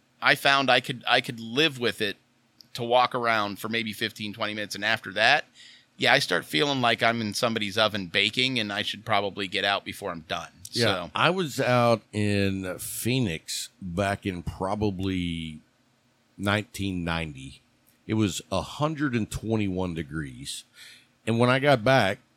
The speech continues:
Speaker 2: that's what people said, "Oh, but it's a dry heat." And I'm like, "It was fucking hot. It was just hot."
Speaker 1: Yeah.
Speaker 2: And I could not live out there. Like
Speaker 1: Yeah.
Speaker 2: in the desert of Arizona, no thank you.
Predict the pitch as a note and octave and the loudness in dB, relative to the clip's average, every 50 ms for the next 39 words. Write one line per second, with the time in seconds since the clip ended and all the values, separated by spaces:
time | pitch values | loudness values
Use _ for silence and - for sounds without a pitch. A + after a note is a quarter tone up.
0 | _ _ _ _ - A#2+ B2 - - C3 A#2 A2 A#2 A2 G#2 G2 - - B2+ A#2 | _ _ _ _ 0 0 0 4 4 4 6 6 4 4 2 0 0 2 2 2
1 | G2+ F#2+ - - A3+ B3 A#3+ A3 G3 F3+ D#3 E3+ F#3 G3+ A3 - A3 F#3 D3 B2 | 2 2 0 0 2 4 6 6 6 6 4 4 2 2 2 0 -2 -4 -4 -2
2 | C3+ E3 F3 F3+ G3 G#3+ G#3 F#3 D#3 D3+ C3+ A#2+ G#2 F#2+ - F#2+ G#2 A2 A2 A2 | 0 2 2 4 4 2 2 0 2 2 2 4 2 2 0 0 0 2 2 4
3 | G#2+ G2 F#2 F2 - _ _ _ _ _ _ _ _ _ _ _ _ _ _ _ | 4 4 2 2 -2 _ _ _ _ _ _ _ _ _ _ _ _ _ _ _
4 | _ - G#2 B2 E3+ E3+ G#2+ - - - G2+ F2 D2+ - D2 C#2+ A#2+ - F#2+ G#2 | _ -2 2 2 2 2 0 -2 0 0 0 -2 -2 -4 -8 -6 -4 -2 0 0
5 | F2+ B1+ - - - - - - _ _ _ _ _ _ - F#2+ C3+ E3 D3+ G2+ | 0 -2 -4 -6 -12 -16 -18 -20 _ _ _ _ _ _ 4 4 4 6 4 2
6 | E2+ - - - - F#2+ D#2 - - - - - G#2+ G#2+ G2 C#2+ - - - - | 0 0 0 0 0 -2 -2 -4 -6 -2 2 6 6 6 6 6 2 -4 -8 0
7 | - C3+ D3 B2+ - - - - - _ - G#2 G#2 G#2 G2+ G2+ G2 F#2 F2 E2+ | 4 6 6 6 4 2 -6 -12 -12 _ 2 4 4 6 6 6 4 4 0 -4
8 | D#2+ D2+ _ _ _ _ - F#2 A2 C#3 C#3 - - G2+ E2 G2+ F#2+ F2 C#2 D#2+ | -8 -14 _ _ _ _ -2 2 2 2 4 4 2 4 4 4 2 2 2 0
9 | F2+ G2 F2 F2 D2 C2 - - - A1+ G1+ - - _ _ _ - F2 F2 - | 0 2 2 0 -2 -2 -4 -10 -14 -14 -14 -16 -20 _ _ _ -2 0 0 2
10 | A2+ G#2+ G2 F2 E2 D2 G#2 A#2 B2+ A#2 D3 D3 A#2+ G2+ F2 D#2 - - - G#2+ | 2 0 0 0 0 2 2 4 4 4 4 2 2 2 0 -2 -8 -4 0 2
11 | A#2+ A#2+ A2+ F2+ E2+ G#2 A2+ B2 C3+ C#3+ C#3 G#2+ F2 G2 A#2+ A#2+ - - E2+ G2+ | 4 4 4 4 4 4 6 6 6 4 4 4 4 4 4 4 2 0 0 0
12 | F#2+ - - - B1 A#1+ | 0 -2 -6 -10 -10 -10